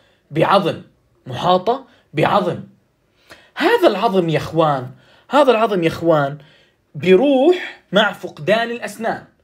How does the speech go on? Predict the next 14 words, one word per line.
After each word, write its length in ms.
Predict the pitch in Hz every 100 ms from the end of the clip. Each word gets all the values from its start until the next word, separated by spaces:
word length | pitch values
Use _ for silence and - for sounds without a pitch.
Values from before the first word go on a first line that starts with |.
| _ _ _ _
كل 200 | - 294
ما 100 | 240
المريض 440 | 208 202 190 156
يخسر 340 | 190 - 269 233
أسنان 460 | 220 233 269 349 - _ _ _ -
بصير 300 | 156 240 196
هذا 260 | 214 208
العظم 320 | 180 180 226 247
يذوب. 320 | 285 220 - - _ _ _ _ _ _
فأنا 480 | - 208 311 269 175
بعوض 640 | 147 160 175 302 330 294 233
الأسنان 500 | 240 220 226 262 311
وبعوض 640 | 202 196 233 294 247 220
العظم 420 | 185 175 247 359